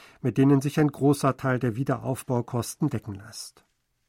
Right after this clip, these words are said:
U-N-Generalsekretär Antonio Guterres hat seine Unterstützung für eine vollständige Denuklearisierung Nordkoreas ausgesprochen.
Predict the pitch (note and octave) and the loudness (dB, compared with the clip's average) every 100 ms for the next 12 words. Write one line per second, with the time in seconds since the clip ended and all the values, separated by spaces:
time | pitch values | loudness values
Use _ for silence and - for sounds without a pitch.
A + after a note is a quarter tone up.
0 | _ D#3+ E3+ E3 D#3 C#3 B2+ C#3+ - D3 | _ 2 4 4 2 6 6 6 4 2
1 | - D#3 E3 D3 C#3 D3 D#3+ C#3+ C#3 C3+ | 2 4 6 6 6 2 2 2 0 2
2 | C3 B2+ A#2 C3 B2 - C3 C#3 D3 D3 | 0 0 0 -2 -2 0 2 4 2 2
3 | C3+ - D3+ C#3+ F#3 F3+ D#3 C3+ C3+ - | 0 0 -2 0 0 0 2 0 0 2
4 | D3 D3 - C#3+ C3+ B2 C3+ D3+ D3+ - | 2 0 0 0 0 2 4 4 2 0
5 | C#3+ B2+ B2 D#3 E3+ C#3+ B2 B2 - C3+ | 0 2 0 0 0 2 2 0 -2 0
6 | A#2+ A#2 - A2+ A2+ - B2 - G#2 F#2 | 2 0 0 -2 -2 -2 -4 -6 -12 -12
7 | - | -18